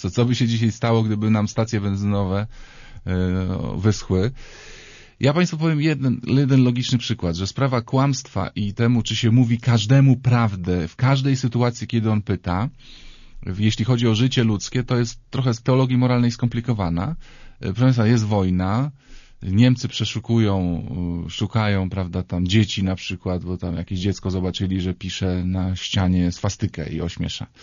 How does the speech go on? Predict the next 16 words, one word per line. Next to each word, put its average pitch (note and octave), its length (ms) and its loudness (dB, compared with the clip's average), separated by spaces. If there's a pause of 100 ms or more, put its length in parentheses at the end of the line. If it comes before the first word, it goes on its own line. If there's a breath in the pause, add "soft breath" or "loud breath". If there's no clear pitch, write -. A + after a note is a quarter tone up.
(560 loud breath)
I F2+ 180 -4
ją F2+ 180 0 (100)
tam, E2+ 260 -2 (520)
e, - 40 -8
ośmiesza F2+ 420 -4
właśnie F2 260 -4
ten F#2 140 -4
znak F2+ 240 -2 (360)
hitlerowski. F#2+ 600 -6 (200 soft breath)
No - 80 2
i F#3 60 2
hitlerowcy D3 400 2
się - 100 -2
wkurzyli, B2 300 2
szukają A#2 320 2
dzieci. F2+ 360 -2